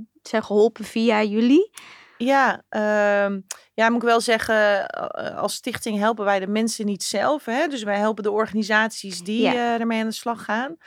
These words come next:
Speaker 2: Ehm, maar bijvoorbeeld in, eh, Amsterdam hebben we samen met, eh, klantbegeleiders van de gemeente,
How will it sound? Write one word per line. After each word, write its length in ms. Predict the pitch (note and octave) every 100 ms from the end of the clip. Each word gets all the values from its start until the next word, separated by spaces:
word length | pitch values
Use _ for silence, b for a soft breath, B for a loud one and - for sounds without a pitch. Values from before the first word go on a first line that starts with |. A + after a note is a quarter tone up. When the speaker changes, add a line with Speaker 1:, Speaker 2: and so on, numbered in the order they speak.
| B B B B -
Speaker 2:
Ehm, 920 | G#3+ G#3 G3+ G3+ G3+ G3+ G3 G3 G3+
maar 160 | G#3 G3
bijvoorbeeld 540 | F#3 A3 G3+ G3 G3
in, 300 | G#3+ G3 F#3+
eh, 260 | F#3+ F#3 F#3
Amsterdam 680 | G#3 F#3+ G3+ G3+ G#3 G3+ F#3 b b b
hebben 200 | G3 G3
we 60 | -
samen 240 | G3 G3
met, 240 | F#3+ F#3 -
eh, 120 | F#3+
klantbegeleiders 800 | F#3+ A3 A3 A3+ A#3+ A3 A3+ A#3
van 140 | - G#3+
de 60 |
gemeente, 720 | G#3 G#3 G3+ G#3 G#3+ G#3+ G3+